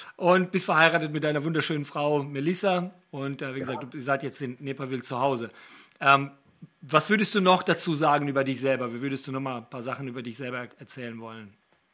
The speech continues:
Speaker 2: Äh, also das ist, äh, die Mehrheit. Also, aber ich, äh, ich habe auch ein paar Bücher geschrieben,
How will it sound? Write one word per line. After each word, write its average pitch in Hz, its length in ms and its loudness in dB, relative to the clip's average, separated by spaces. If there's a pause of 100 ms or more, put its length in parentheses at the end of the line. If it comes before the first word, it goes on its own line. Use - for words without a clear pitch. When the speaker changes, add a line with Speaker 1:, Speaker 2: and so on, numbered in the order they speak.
(180)
Speaker 2:
Äh, 147 40 0
also 147 960 2
das 143 280 0
ist, 147 220 -4
äh, 131 160 0
die 127 120 -4
Mehrheit. 143 760 2
Also, 123 460 -2
aber 120 440 -4
ich, 110 160 -8
äh, 123 200 0
ich - 100 -6
habe 135 160 0
auch 120 140 -6
ein 113 100 -8
paar 113 200 -4
Bücher 202 240 4
geschrieben, 170 560 0